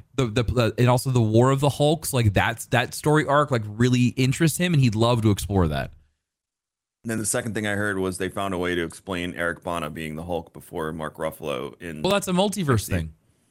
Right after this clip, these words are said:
Speaker 2: But they explained it in She-Hulk, apparently. I, am
Speaker 1: I
Speaker 2: I
Speaker 1: haven't
Speaker 2: wrong?
Speaker 1: gotten to that part yet.
Speaker 2: Oh, okay. Yeah, I
Speaker 1: I don't
Speaker 2: read,
Speaker 1: know how.
Speaker 2: I read something in passing,
Speaker 1: Well, then I'm
Speaker 2: so.
Speaker 1: very excited 'cause I, we, Amy and I have watched episodes one and two, but I saw people doing reviews on episode three, and episode three isn't out yet. So it comes out today.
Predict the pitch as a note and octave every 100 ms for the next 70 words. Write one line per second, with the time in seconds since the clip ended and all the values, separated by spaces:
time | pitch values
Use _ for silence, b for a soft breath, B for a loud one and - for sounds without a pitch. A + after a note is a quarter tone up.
0 | _ _ _ _ _ _ A#2+ A#2+ B2 G2+
1 | - C3 B2+ A2 G2+ G#2+ G2 F2+ A#2+ G2
2 | F2 E2 D#2+ D#2 C#2+ D2 D2+ - E2 -
3 | - B2 C3 C3 B2 A#2 A#2 G#2 G2 D#2
4 | C#2 - _ _ _ _ F2+ F2 E2 C2
5 | - _ - F2 G2+ A2+ A2 G#2 F#2+ F2
6 | F2+ F2+ - F2 E2+ D#2+ D#2+ D2+ F2+ A#2
7 | A#2 A#2 A#2 A#2 A2 G#2 G#2+ F#2 G2 F2+
8 | A#2 B2 C3 C3+ D#3 F#3 F3 C#3+ A#2+ C3
9 | C#3 - A#2 A2 B2 A#2 A2 A2+ G#2+ G2+
10 | D#3 B2+ A#2+ C3+ E3 D#3+ F3 D#3+ C#3+ C#3
11 | C3+ A#2+ A2 C3 C3 B2 A2+ A#2+ A#2+ F#2+
12 | - G#2 B2 C3 A2+ A2 A#2+ A2 A2+ G#2
13 | G2+ F#2 G#2 F#2 D#2 C#2 - b b b
14 | - G2+ A#2 A#2+ A2+ G2 F#2 G#2 D#2+ D2